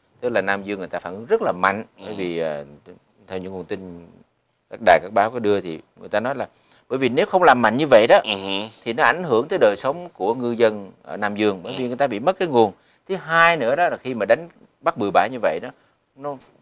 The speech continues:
Speaker 1: phá hoại cái môi trường, cho nên ảnh hưởng tới đời kinh tế của, của người ta, cho nên bắt buộc người ta phải làm như vậy. Và báo của Việt Nam mình đăng lại
Speaker 2: Và họ đã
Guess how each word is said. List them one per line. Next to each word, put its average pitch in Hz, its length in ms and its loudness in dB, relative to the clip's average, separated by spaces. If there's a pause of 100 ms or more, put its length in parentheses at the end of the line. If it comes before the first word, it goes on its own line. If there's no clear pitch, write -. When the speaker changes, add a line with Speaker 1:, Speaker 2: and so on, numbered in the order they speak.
Speaker 1:
phá 131 180 2
hoại 98 280 2
cái 123 100 -4
môi 104 220 0
trường, 85 260 -6 (400)
cho 107 60 -16
nên 107 120 -4
ảnh 92 160 -4
hưởng 95 220 -8
tới 120 240 -6
đời 85 240 -2 (160)
kinh 101 220 -8
tế 104 280 -2 (360)
của, 85 280 -6
của 87 260 -6
người 90 140 -14
ta, 87 140 -2
cho 87 120 -8
nên 90 100 -12
bắt 123 140 -2
buộc 87 100 -8
người 80 60 -14
ta 85 100 -8
phải 92 140 -10
làm 78 180 -8
như 87 120 -18
vậy. 90 180 6 (580)
Và 98 100 0
báo 139 640 4 (100)
của 104 140 -8
Việt 101 220 -10
Nam 110 200 -6
mình 85 140 -12
đăng 120 180 -2
lại 90 300 2
Speaker 2:
Và 104 100 4
họ 107 140 10
đã 117 80 10